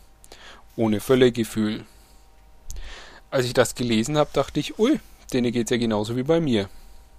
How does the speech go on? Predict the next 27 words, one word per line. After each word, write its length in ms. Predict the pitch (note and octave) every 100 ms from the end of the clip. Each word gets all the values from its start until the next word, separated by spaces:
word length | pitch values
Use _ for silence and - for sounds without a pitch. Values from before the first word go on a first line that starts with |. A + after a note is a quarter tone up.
| - - - - - - - - - - - - - - -
Deswegen 500 | A#2 A2 C3+ D3 C#3 - - - - - - - -
bin 160 | C#3 B2+
ich 160 | B2
jetzt 180 | C3 A2+
auch 240 | B2+ A2+ G#2+
relativ 380 | A#2 A#2+ A2+
sicher, 400 | - A#2+ F3+ F#3 - - - - -
dass 360 | B2 - -
das 240 | - A#2+ -
also 240 | A#2+ B2
nicht 240 | B2+ -
nur 280 | C#3 C3+ D#3
mir 220 | C#3+ C3
so 160 | C3 C3
geht, 540 | B2+ C3 E3+ - - - - - - - - -
ähm, 480 | C3 B2 B2 B2 A#2+ - -
sondern 360 | - B2+ A#2+ B2
eben 180 | B2 A#2
auch 160 | A2
anderen 460 | - C3+ D3+ B2+ A2+
Menschen 420 | G#2+ A2 B2+ A#2+ - -
durch 360 | A#2+ A#2 -
die 120 | - A2
Bioernährung 600 | A#2+ B2 A#2+ A#2 A#2+ A#2+
geholfen 420 | A#2 A2+ A#2 B2+
werden 300 | A#2+ A2+ A#2
kann. 400 | - A2+ F#3